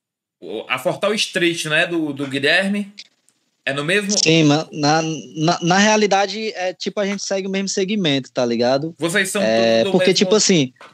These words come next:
Speaker 2: na, é, no mesmo meio ali, né, e tal. A, é, eu acredito que Função, mano, seja... o Guilherme pode falar melhor do que eu e tal.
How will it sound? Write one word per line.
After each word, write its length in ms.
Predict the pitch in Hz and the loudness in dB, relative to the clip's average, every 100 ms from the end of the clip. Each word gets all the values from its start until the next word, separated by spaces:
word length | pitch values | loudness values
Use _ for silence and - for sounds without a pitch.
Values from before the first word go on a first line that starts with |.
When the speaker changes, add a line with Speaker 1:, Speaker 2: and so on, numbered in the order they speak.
| _ _ - | _ _ -4
Speaker 2:
na, 280 | 147 170 170 - _ _ - | 0 0 -4 -14 _ _ 0
é, 240 | 170 180 | 4 4
no 80 | 165 | 2
mesmo 300 | 175 202 214 | -2 -2 -2
meio 260 | 202 196 196 | 0 2 2
ali, 180 | 180 143 | 2 0
né, 160 | 143 | -4
e 40 | 147 | -4
tal. 260 | 131 151 - - - - | -6 -6 -10 -16 -14 -8
A, 120 | 113 127 - | -2 -2 0
é, 380 | 143 139 143 139 | 0 2 4 4
eu 60 | 143 | 2
acredito 420 | 147 175 175 170 | 2 2 2 2
que 120 | 196 | 0
Função, 600 | - 202 196 - 151 180 | 0 0 0 2 2 4
mano, 320 | 165 113 98 123 | 4 2 -2 -2
seja... 380 | - 143 143 165 165 165 165 165 160 160 160 156 170 | 2 4 6 6 6 4 4 4 4 2 2 0 -2
o 120 | 131 127 | -4 -2
Guilherme 320 | 143 139 143 | 2 0 0
pode 180 | 139 - | -4 -2
falar 360 | 135 135 131 - _ - | 0 2 0 -6 _ -2
melhor 400 | 131 139 131 143 | 2 4 4 2
do 120 | 143 | 0
que 160 | 143 131 | 2 4
eu 200 | 123 143 | 4 2
e 40 | |
tal. 380 | 123 113 123 | 0 0 0